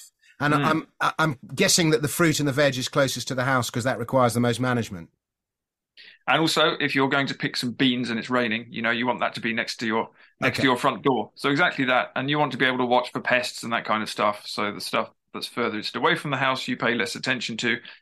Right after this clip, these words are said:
Speaker 2: and you have a s-, you know, you have spaces where that basically belong to other creatures as well. You don't go there very much.
Speaker 1: Okay,
Speaker 2: So you've
Speaker 1: so
Speaker 2: got
Speaker 1: if
Speaker 2: a
Speaker 1: you had a
Speaker 2: reasonable
Speaker 1: bottom up,
Speaker 2: balance.
Speaker 1: if you had a bottom up thing, and, you know, sixty-five million in, people in the U K, sixty-five million acres, everyone gets their acre each,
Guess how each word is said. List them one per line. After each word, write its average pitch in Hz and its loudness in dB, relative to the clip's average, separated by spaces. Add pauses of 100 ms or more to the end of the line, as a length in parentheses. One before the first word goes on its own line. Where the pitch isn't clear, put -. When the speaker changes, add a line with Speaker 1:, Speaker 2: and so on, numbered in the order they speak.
Speaker 2:
and 127 -2
you 123 0
have 120 2
a - 0
s-, - -4
you 208 0
know, 143 0
you 143 2
have 151 0
spaces 151 -2
where 120 0
that - -6
basically 123 -2
belong 117 -2
to 110 -2
other 110 0
creatures 101 -8
as 95 -12
well. 101 -2
You 101 -4
don't 90 -6
go 104 -4
there 82 -4
very 73 -8
much. - -10 (460)
Speaker 1:
Okay, 151 2
Speaker 2:
So 120 -2
you've 117 0
Speaker 1:
so 123 2
Speaker 2:
got 180 2
Speaker 1:
if - 0
Speaker 2:
a 240 8
Speaker 1:
you 226 8
had 208 4
a 180 2
Speaker 2:
reasonable - 2
Speaker 1:
bottom 185 0
up, 165 4
Speaker 2:
balance. - -6 (220)
Speaker 1:
if 139 -6
you 185 4
had 185 4
a 180 0
bottom 170 0
up 151 -2
thing, 110 -2 (480)
and, 127 0 (180)
you 147 2
know, 120 4 (400)
sixty-five 147 2
million 139 4
in, 131 2 (280)
people 131 0
in 131 2
the 127 0
U 127 2
K, 123 2
sixty-five 127 0
million 120 0
acres, 117 -2
everyone 123 0
gets 113 -4
their 117 2
acre 117 0
each, 110 -4